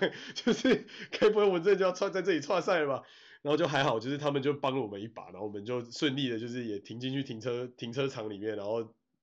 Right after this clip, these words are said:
就在那边玩，玩了一下。那当天晚上是真的很壮观，就是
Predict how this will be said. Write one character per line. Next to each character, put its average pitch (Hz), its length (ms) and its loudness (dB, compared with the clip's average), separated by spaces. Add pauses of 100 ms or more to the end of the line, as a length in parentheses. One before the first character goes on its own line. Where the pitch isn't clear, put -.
(160)
就 139 100 -6
在 135 120 0
那 127 40 0
边 123 320 -4
玩， 104 320 -6
玩 110 160 -6
了 113 80 -2
一 107 80 -4
下。 101 300 -8 (720)
那 139 200 -2 (1160)
当 180 160 2
天 180 160 2
晚 120 140 2
上 147 120 2
是 139 80 -4
真 131 140 -4
的 123 80 -2
很 95 140 -10
壮 98 200 -8
观， 98 160 -18 (140)
就 117 100 -10
是 123 280 -4